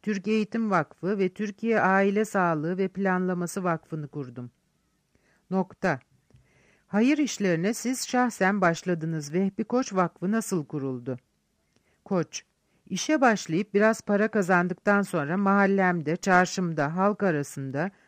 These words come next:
muhtaç olanlara yardım etmekten büyük zevk almaya başladım. Şuna inandım ki toplum içinde yardım yapanlara Allah daima yardım eder.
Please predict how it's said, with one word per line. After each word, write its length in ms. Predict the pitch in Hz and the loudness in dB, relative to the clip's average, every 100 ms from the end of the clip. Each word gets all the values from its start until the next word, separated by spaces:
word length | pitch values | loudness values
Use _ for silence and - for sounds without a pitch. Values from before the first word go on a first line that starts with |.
| - | -8
muhtaç 460 | 180 160 233 254 226 | -6 0 2 2 2
olanlara 440 | 175 160 151 160 | 0 0 0 0
yardım 420 | 196 190 196 226 | 2 2 2 0
etmekten 640 | 202 - 147 147 151 170 190 | -2 -4 -8 -8 -4 -2 0
büyük 260 | 220 254 | -2 -2
zevk 320 | 220 208 196 190 | 0 2 2 0
almaya 420 | 151 139 131 123 | -2 -2 -8 -8
başladım. 480 | 131 - 131 123 123 _ _ _ _ _ _ _ _ | -10 -8 -10 -10 -14 _ _ _ _ _ _ _ _
Şuna 300 | - 214 285 | -6 -2 -2
inandım 520 | 294 233 202 175 165 | 0 0 0 0 -4
ki 140 | 160 220 | -6 -6
toplum 440 | 220 214 - 262 | -4 -4 -4 -6
içinde 380 | 262 - 185 170 | -6 -4 -2 0
yardım 440 | 170 175 180 214 | 2 2 0 -2
yapanlara 680 | 220 165 170 156 147 147 185 | -4 -2 -4 -4 -4 -4 -2
Allah 360 | 185 202 214 214 | 0 0 -2 0
daima 460 | 220 240 214 180 190 | 0 2 2 0 2
yardım 440 | 175 165 147 143 | 2 0 -2 -6
eder. 400 | 131 127 123 - | -6 -8 -8 -12